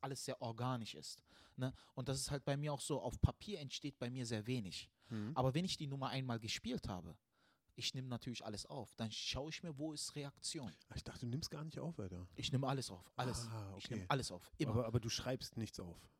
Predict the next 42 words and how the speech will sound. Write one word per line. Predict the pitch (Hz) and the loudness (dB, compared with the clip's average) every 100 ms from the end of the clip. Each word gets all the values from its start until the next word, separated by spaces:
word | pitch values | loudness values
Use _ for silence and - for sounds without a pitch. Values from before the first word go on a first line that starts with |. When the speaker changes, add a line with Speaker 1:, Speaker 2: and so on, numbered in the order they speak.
| _ | _
Speaker 1:
Nee, | 135 | 2
ich | 131 | 2
schreib | - 151 | 2 0
nichts | 120 117 | -2 -2
Speaker 2:
Du | |
Speaker 1:
auf. | - | 0
Speaker 2:
schreibst | - 139 | 0 4
nie | 156 | 4
Speaker 1:
Auf | 151 | 4
Speaker 2:
irgendwas | 135 135 131 | 4 4 6
Speaker 1:
dem | |
Speaker 2:
auf, | 131 | 6
Speaker 1:
Handy. | 175 143 | 6 6
Speaker 2:
außer | 123 120 | 6 4
Stichpunkte. | - - 98 92 85 - | -2 -2 -4 -6 -10 0
Speaker 1:
Genau, | 156 110 - | 0 0 0
Speaker 2:
Genau. | 156 - | 0 0
Speaker 1:
äh, | - - | 0 2
Speaker 2:
Mhm. | |
Speaker 1:
Stichpunkte. | 151 165 - 120 104 - - | 2 2 0 -4 -8 -12 -4
Auf | - 127 | -2 0
dem | 139 | 0
Handy | 151 185 | 0 0
nehme | 170 165 | -2 -4
ich | 147 | -4
alles | 151 143 | -4 -4
auf. | 110 - - - | -6 -8 -18 -10
Und | - 123 | -4 0
wenn | 156 | 0
ich | - | 2
dann | 143 | 2
gucke, | 165 151 123 | 2 2 4
wo | 165 | 2
gibt | 165 - | 2 -2
es | - | 0
Reaktion, | 139 135 - 202 113 - _ _ _ | 0 0 -2 -2 -6 -10 _ _ _
dann | - 113 | 0 6
bleibe | 151 254 196 | 8 8 6
ich | - | 2
bei | 110 | 0
dieser | 104 107 107 | 0 -4 -2
Reaktion | 104 98 - 160 | -4 -2 -2 -2